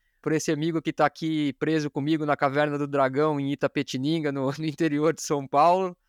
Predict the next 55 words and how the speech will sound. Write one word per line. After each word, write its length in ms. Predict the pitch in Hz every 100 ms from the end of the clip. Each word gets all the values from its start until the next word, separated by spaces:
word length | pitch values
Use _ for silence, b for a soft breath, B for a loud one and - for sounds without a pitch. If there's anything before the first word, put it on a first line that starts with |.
| _ -
Ele 240 | 135 160 175
que 160 | 160
fez 240 | - 160 156
essa 240 | - 151
ponte 460 | - 160 165 151 151
aí, 80 |
né? 80 | 156
Ele 100 | 170
que 120 | 196 208
comentou 560 | 220 208 175 180 202
comigo 340 | - 175 180 156
do 100 | 131
filme, 400 | - 190 196 170
né? 120 | 175
Eu 60 |
cheguei 300 | 165 151 170
até, 220 | 165 - - b b
você, 220 | 175 175
o 40 | 190
seu 160 | 233
nome 220 | 226 254
já 120 | 220 226
era 100 | 214
bastante 360 | 196 - 214
conhecido, 440 | - 190 - 208 208
mas 120 | 202
eu 120 | 208
não 200 | 202 233
conhecia 600 | 233 226 190 - 208 190
o 100 | 160
Extremo 340 | - 175 160
Sul, 200 | 139 139
não 120 | 147 175
conhecia 460 | 190 180 - 214
o 20 |
filme. 400 | 175 - 127 107 - _
Então 100 | -
eu 40 | 156
fui 160 | 170
ver 180 | 151 165
isso 180 | 165 175 - 151
recentemente. 960 | 165 - 160 156 170 156 190 - 208 - _ _ _ _ _ _ _
E 120 | 165 160
então, 240 | 165 165
um 40 |
abração 420 | 160 170 151 180 160
pro 140 | 165
Rafa 320 | 147 147 202
aí. 300 | 180 208 247 - _ _ -
E 200 | 165 165
obrigado 460 | 180 170 196 208
mais 180 | 196 185
uma 180 | 180 165
vez, 400 | 147 180 254 220
Barreta. 520 | 147 156 156 151 131